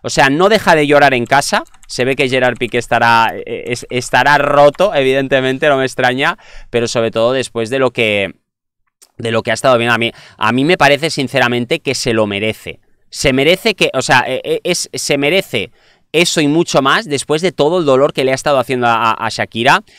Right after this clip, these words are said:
Efectivamente, le han preguntado y le han dicho, "Oye, mira, Gerard Piqué, ¿cómo te encuentras? Bueno, con tu clarita chía". Pues bueno,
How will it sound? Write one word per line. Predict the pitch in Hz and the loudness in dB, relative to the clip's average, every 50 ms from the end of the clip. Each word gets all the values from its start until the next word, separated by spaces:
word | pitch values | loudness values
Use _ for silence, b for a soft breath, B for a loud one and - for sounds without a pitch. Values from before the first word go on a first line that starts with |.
| b b b | b b b
Efectivamente, | 120 113 - 127 120 135 139 143 143 147 135 165 170 | -6 -4 -2 -2 0 0 2 2 2 0 0 0 0
le | 151 | 0
han | 131 | 0
preguntado | 120 135 131 123 123 113 123 127 | 2 0 0 2 2 2 2 2
y | 131 | 2
le | 127 | 2
han | 120 113 | 0 -4
dicho, | 113 104 - 120 | -6 -6 -6 -4
"Oye, | 120 120 | -4 -2
mira, | 117 120 120 123 117 98 | -2 -2 -2 -2 -2 -2
Gerard | 113 110 110 107 | -2 -2 -2 -2
Piqué, | - 113 101 - 123 117 | -2 -6 -6 -4 -6 -2
¿cómo | - 123 120 123 127 | 0 0 0 0 0
te | - 123 | -2 -2
encuentras? | 110 110 - 131 143 135 113 - 104 101 101 | -4 -2 0 0 0 0 0 -2 -4 -4 -4
Bueno, | 117 120 117 | -4 -4 -4
con | - 110 107 | -4 -4 -6
tu | 98 110 104 | -6 -8 -6
clarita | - 117 107 107 110 104 - 104 101 | -2 -2 -2 -2 -4 -4 -6 -6 -6
chía". | - - 151 139 110 | -4 -2 0 0 0
Pues | - 104 101 | 0 -2 -4
bueno, | 104 123 117 107 95 | -4 -4 -4 -4 -8